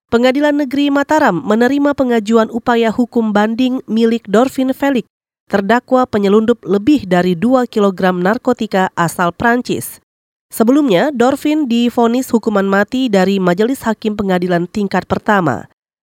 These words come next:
Juru bicara Pengadilan Negeri Mataram,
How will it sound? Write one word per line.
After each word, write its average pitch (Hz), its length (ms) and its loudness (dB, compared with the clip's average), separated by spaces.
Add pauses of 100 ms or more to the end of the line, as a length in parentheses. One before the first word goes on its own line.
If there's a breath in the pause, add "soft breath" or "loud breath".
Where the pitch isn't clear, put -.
(120)
Juru 202 240 2
bicara 240 400 0
Pengadilan 180 480 0
Negeri 233 320 -2
Mataram, 233 560 0